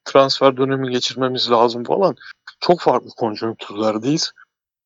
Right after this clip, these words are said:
ve takımı belki dönülmez bir yola sokabilir o. Ben, hmm, bir tuhaf bir durum görüyorum Galatasaray'da. Yani sen de farkındasındır. Ee, şu an sahayı bırakmış gibi Galatasaray siyasetiyle ilgilenenler,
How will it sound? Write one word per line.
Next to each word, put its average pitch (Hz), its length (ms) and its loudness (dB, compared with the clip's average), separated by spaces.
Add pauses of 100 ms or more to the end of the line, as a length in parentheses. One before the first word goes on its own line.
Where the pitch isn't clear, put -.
ve 156 240 6
takımı 131 400 0
belki 135 380 2
dönülmez 127 580 2
bir 131 60 0
yola 131 280 6
sokabilir 101 560 -4
o. 147 160 0 (580)
Ben, 143 200 4 (480)
hmm, 131 500 -6
bir 135 340 0
tuhaf 147 340 4
bir 143 100 -10
durum 160 260 0
görüyorum 107 420 4
Galatasaray'da. 104 720 -2
Yani 104 160 -4
sen 113 260 -4
de 113 40 -8 (100)
farkındasındır. 151 880 -2 (680)
Ee, 104 280 0
şu 127 200 2
an 143 120 2
sahayı 135 460 2
bırakmış 139 420 2
gibi 135 180 2
Galatasaray 117 640 2
siyasetiyle 110 680 2
ilgilenenler, 104 800 2